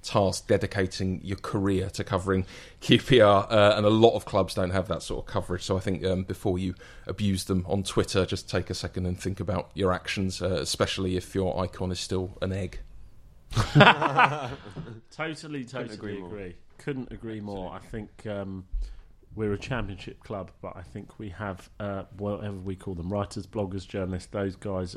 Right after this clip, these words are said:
Speaker 2: are, if it's not too cheesy to say, Champions League level. I, I agree with you totally. I think they're, both of them are brilliant and, and top quality writers. Okay.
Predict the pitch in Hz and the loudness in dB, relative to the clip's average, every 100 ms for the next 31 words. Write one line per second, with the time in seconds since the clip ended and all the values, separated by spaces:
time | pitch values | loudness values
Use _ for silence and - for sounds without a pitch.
0 | - 87 87 85 85 - - - - - | -10 -8 -6 -6 -10 -16 -18 -16 -14 -12
1 | 98 - 95 92 98 90 92 90 - 92 | -14 -12 -12 -10 -8 -8 -8 -10 -10 -10
2 | 90 120 110 92 98 90 - 95 92 101 | -6 -2 -2 -2 -10 -12 -8 -6 -6 -6
3 | 92 90 95 92 104 101 107 107 95 95 | -6 -6 -8 -8 -8 -6 -4 -6 -6 -8
4 | 104 92 87 87 95 92 87 - - - | -6 -6 -6 -6 -6 -6 -8 -10 -20 0
5 | 123 120 110 95 95 90 98 104 101 90 | 6 6 6 -2 -4 -6 -4 0 2 2
6 | 85 95 92 92 92 90 - - - - | -2 -4 -8 -6 -6 -6 -8 -18 -16 -8
7 | - - - - - - - - - - | -8 -8 -14 -20 -20 -20 -20 -20 -12 -8
8 | - - - 110 98 92 95 92 90 87 | -6 -4 0 0 0 -2 -6 -6 -6 -6
9 | - 85 - 139 151 - 117 | -10 -12 -2 2 2 2 -2